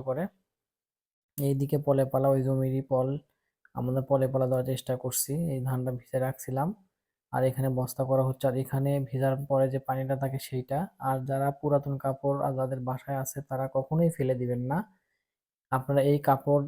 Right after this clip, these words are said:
কিন্তু জাল দিতে সাহায্য করে। আর এইদিকে পানি দিব সকালবেলা গাছে। আমার একটা লাউ গাছ আছে, সেই লাউ গাছে পানি দিতে হবে, গাছটা না হলে মারা যাবে। এইদিকে বস্তা করা হচ্ছিল। আমার ছেলে একটা পায়ে মোজা দিছে already, দেখেন।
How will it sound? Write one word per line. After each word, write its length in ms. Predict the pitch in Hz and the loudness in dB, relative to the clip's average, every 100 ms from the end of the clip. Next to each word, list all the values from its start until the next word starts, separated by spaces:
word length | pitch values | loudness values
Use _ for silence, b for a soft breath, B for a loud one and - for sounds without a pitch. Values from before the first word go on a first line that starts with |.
| - - | -6 -2
কিন্তু 240 | 143 139 | 0 2
জাল 180 | 135 135 131 | 2 2 2
দিতে 180 | 127 135 | 0 -2
সাহায্য 380 | - 135 131 135 | 0 0 0 0
করে। 260 | 127 123 165 190 - 123 | 0 0 -2 -4 -8 -2
আর 140 | 127 | -2
এইদিকে 400 | 123 135 135 143 | 0 0 -2 -2
পানি 280 | 143 135 139 | 0 0 2
দিব 180 | 135 135 135 | 0 0 -2
সকালবেলা 560 | - 131 135 127 131 127 | -4 -4 -2 0 0 0
গাছে। 380 | 123 120 - 160 - - | -2 -6 -6 -8 -8 -8
আমার 260 | 123 127 | -4 -2
একটা 200 | 127 - | -2 -4
লাউ 200 | 131 127 123 | -2 0 0
গাছ 180 | 127 131 | 0 -4
আছে, 180 | 131 131 | -6 -6
সেই 160 | 135 131 | -6 -2
লাউ 180 | 127 127 | -2 -2
গাছে 240 | 127 131 | -2 -4
পানি 240 | 131 127 131 | -4 -4 -4
দিতে 220 | 127 127 | -4 -4
হবে, 280 | 123 120 156 - _ _ _ _ - | -2 -2 -6 -8 _ _ _ _ -6
গাছটা 360 | 127 127 - 135 | -4 -4 -4 -2
না 100 | 135 | 0
হলে 200 | 131 131 | 0 0
মারা 280 | 131 127 123 | 2 2 2
যাবে। 240 | 123 120 165 - _ _ _ - | 0 0 -2 -6 _ _ _ -6
এইদিকে 380 | 135 127 127 131 | -4 0 0 0
বস্তা 340 | 127 127 139 | 0 0 0
করা 200 | 131 127 | 2 0
হচ্ছিল। 320 | 117 127 - 131 | -2 -6 -4 -2
আমার 220 | 123 127 | 0 -2
ছেলে 180 | - 131 | -2 -2
একটা 220 | 127 - | -2 -2
পায়ে 220 | 127 127 131 | -2 0 0
মোজা 260 | 127 123 | -2 -2
দিছে 200 | 123 - | -4 -4
already, 320 | 131 127 123 123 | -4 -2 -4 -4
দেখেন। 340 | 123 - 143 | -4 -2 -4